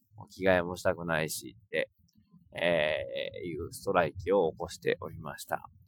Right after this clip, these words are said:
で、今まで僕はそのあれになかなか結構イライラしちゃったりとかして、「もう早くしなさい」とか言って、無理やりこう布団から出したりとか、お尻パシンってしたりとか、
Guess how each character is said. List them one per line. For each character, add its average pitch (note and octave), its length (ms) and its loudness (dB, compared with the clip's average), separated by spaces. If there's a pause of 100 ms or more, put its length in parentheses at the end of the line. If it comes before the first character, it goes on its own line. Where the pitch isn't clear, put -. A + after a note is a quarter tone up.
(500)
で、 A2 540 8
今 B2+ 260 6
ま D#3 200 12
で C3+ 80 8
僕 A#2 220 -2
は A#2+ 60 8
そ A#2 180 -2
の A#2+ 260 6
あ A#2+ 60 10
れ A#2+ 140 0
に A#2+ 120 -6
な A#2+ 120 2
か C#3 120 6
な C#3+ 100 4
か - 80 -4
結 - 160 -12
構 A2+ 80 0
イ C3 140 2
ラ C3+ 100 12
イ A2+ 80 10
ラ F#2+ 140 8
し - 80 -12
ち F#2+ 80 -4
ゃ - 20 2
っ - 40 -4
た G2+ 140 4
り F#2+ 80 4
と - 120 -16
か - 160 -20
し - 100 -14
て、 A2+ 320 10 (200)
「も F#2 100 -4
う G#2+ 240 8
早 A#2+ 180 10
く G2+ 60 -14
し G#2 80 -8
な A2 100 2
さ A#2 180 10
い」 G2 100 4
と - 80 -18
か - 100 -16
言 - 200 -16
っ - 40 -10
て、 G#2 280 8 (380)
無 G2+ 100 -6
理 A2+ 100 0
や A2 120 8
り G#2 100 4
こ G2+ 180 2
う - 60 0
布 - 60 -20
団 G2+ 200 -6
か G2 120 4
ら F#2+ 160 4
出 G#2 200 4
し - 60 -12
た E2+ 120 -2
り D2 80 -14
と E2 100 -18
か、 E2 280 2 (300)
お - 40 -20
尻 F2+ 180 -8
パ E2+ 140 -2
シ A#2 160 -4
ン G2 60 -6
っ - 20 -12
て D#2+ 120 -20
し - 80 -18
た E2+ 80 0
り E2+ 100 -4
と - 100 -10
か、 F2+ 320 6